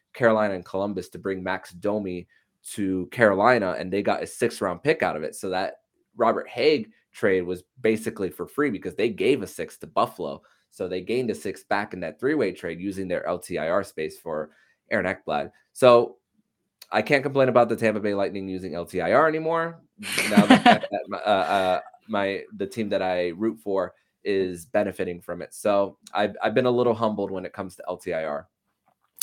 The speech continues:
Speaker 2: Yeah, I mean, you gotta do what you gotta do. And apparently in the G M meetings, none of the thirty-two teams had an issue with it. So it seems like it could be still a thing going forward. And hey,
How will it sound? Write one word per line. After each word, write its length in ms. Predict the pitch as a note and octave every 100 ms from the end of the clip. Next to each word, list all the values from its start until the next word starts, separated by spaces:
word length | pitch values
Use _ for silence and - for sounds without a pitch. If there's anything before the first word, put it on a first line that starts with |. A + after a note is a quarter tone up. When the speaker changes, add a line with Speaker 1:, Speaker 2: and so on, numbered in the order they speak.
| - - -
Speaker 2:
Yeah, 200 | - D#3+
I 80 | E3+
mean, 140 | D3+ D3+
you 80 |
gotta 220 | D3+ D#3 D#3
do 160 | D3+
what 160 | D#3+ C#3+
you 80 | D3+
gotta 220 | E3 D#3+
do. 260 | C#3+ G#3
And 80 | F3
apparently 480 | D3 F#3 A#3+ G#3+ F#3+
in 80 | F#3+
the 60 |
G 200 | E3 D#3+
M 180 | G3+ A3
meetings, 560 | F3 D#3+ D3+ E3 D#3+ -
none 220 | D#3+ E3+ C#4
of 100 | C4
the 80 |
thirty-two 460 | B3+ A#3+ A#3 B3 B3
teams 260 | - B3 A#3+
had 160 | A3
an 100 | A3+
issue 320 | G#3+ C4+ A#3+
with 200 | C#3 C3
it. 120 | A#2 B2
So 280 | C#3 C#3
it 100 | C#3+
seems 260 | C3+ F#3+ A3
like 140 | A#3
it 100 | G#3
could 180 | G3+ G#3
be 260 | G#3 G3+ G3
still 300 | - - G#3+
a 40 | G#3
thing 240 | G#3 G#3
going 240 | G3+ F#3+ E3+
forward. 320 | G#3 A3 E3
And 100 | D3+
hey, 240 | F#3 D#3+